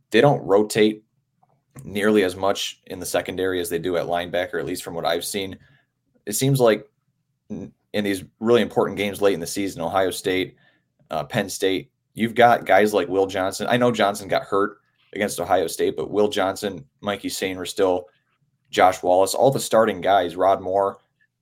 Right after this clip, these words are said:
are, seem to be out there just about every snap, uh, late, late in the game. They're, they're playing probably, I don't remember all the numbers, but sixty plus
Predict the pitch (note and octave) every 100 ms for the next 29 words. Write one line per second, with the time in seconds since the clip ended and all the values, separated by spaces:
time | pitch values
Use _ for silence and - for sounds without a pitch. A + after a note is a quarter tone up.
0 | _ - - - C#3+ D3+ A2+ G#2 F2 B2
1 | C#3 F2 E2+ G#2 G#2+ F#2+ - G#2+ F#2+ -
2 | - G2 F2+ D#2+ _ _ _ _ _ _
3 | _ _ - E2+ D#2+ F#2 G#2+ G#2 - G#2
4 | G#2+ G2 F#2 G2 F#2+ F#2 F2+ _ - E2+
5 | F#2 - F2+ - G#2+ G2 F2+ - _ _
6 | _ _ _ _ _ _ _ _ - F#2
7 | G2+ E2+ D2+ _ _ _ _ - E2+ F2
8 | E2+ F2+ F2 F2 E2+ E2 F#2 E2+ E2 E2+
9 | - G#2+ - G#2+ - G2+ G#2 - -